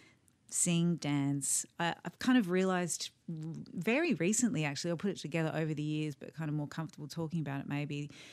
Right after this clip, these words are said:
that when my grandmother died, I didn't know how to grieve. And so there was this moment in Godspell where all the characters were grieving Jesus dying, and I would just bawl my eyes out on stage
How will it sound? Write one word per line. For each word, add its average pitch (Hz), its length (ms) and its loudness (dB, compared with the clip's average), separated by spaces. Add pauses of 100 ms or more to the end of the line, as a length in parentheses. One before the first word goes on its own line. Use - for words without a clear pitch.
(220)
that 185 100 -4
when 202 120 4
my 196 100 4
grandmother 196 540 4
died, 147 540 -2 (120)
I - 60 -2
didn't 208 240 4
know 190 380 4
how 220 120 0
to 185 80 0
grieve. 151 480 -4
And 214 120 4
so 175 280 -2
there 175 140 0
was 180 80 -2
this 175 160 -4
moment 185 340 0
in 165 120 -2
Godspell 156 460 -4
where 151 140 -2
all 170 140 -4
the 160 80 -4
characters 151 440 -6
were 160 80 -6
grieving 156 360 -4
Jesus 156 340 -6
dying, 208 340 -2
and 202 200 -2
I 240 220 -2
would 233 200 0
just - 460 -4 (580)
bawl 208 260 6
my 233 220 8
eyes 175 260 2
out 180 140 4
on 170 100 2
stage 175 500 2